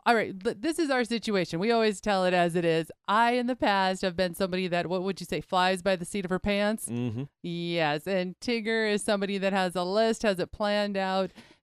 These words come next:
Speaker 1: crossed
Speaker 2: <laughs>
Speaker 1: off. He
Speaker 2: Excuse me.
Speaker 1: knows exactly what, where, and how it's going to go.
Speaker 2: You've been lucky flying by the seat of your pants. All of the adventures you've been on, and there's a slug of 'em, crew. I mean,
Speaker 1: <laughs>
Speaker 2: it has been very interesting, your life, I'm gonna say.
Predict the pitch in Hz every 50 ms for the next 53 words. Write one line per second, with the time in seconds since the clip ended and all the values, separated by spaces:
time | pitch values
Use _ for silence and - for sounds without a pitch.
0 | - - - 233 226 226 226 226 - - 190 214 208 208 202 202 202 202 - -
1 | - - 143 - - - 247 254 233 233 226 214 185 185 190 170 165 160 175 202
2 | 220 208 214 208 214 - - 214 208 196 180 175 202 214 220 - - 180 160 190
3 | 196 196 196 196 190 170 180 180 175 190 208 208 208 196 180 - - 185 185 185
4 | 180 160 - - 165 151 165 151 - - - - 98 117 131 147 165 180 180 151
5 | 127 123 143 139 127 127 127 131 139 143 139 - - 113 85 - - _ _ _
6 | - 127 127 127 131 127 123 123 120 120 117 110 101 104 - - 117 113 107 107
7 | 92 98 104 - - 113 104 90 - - - 123 131 143 151 151 143 139 147 147
8 | 139 139 131 117 110 127 127 127 - - 131 123 98 95 113 98 85 117 113 113
9 | 110 101 98 98 - - 147 156 156 151 147 147 147 139 110 143 - 135 139 139
10 | 123 - - - 131 131 127 131 135 139 143 139 127 123 110 104 95 92 - -
11 | 107 95 90 92 104 107 113 113 104 104 104 101 - _ _ - 135 139 135 139
12 | 123 95 92 117 113 104 123 123 123 120 - 117 127 123 - - 117 104 - -
13 | - 117 110 104 104 107 107 107 104 104 110 117 113 104 95 107 110 - 104 101
14 | 98 98 98 92 95 - - - 92 92 98 90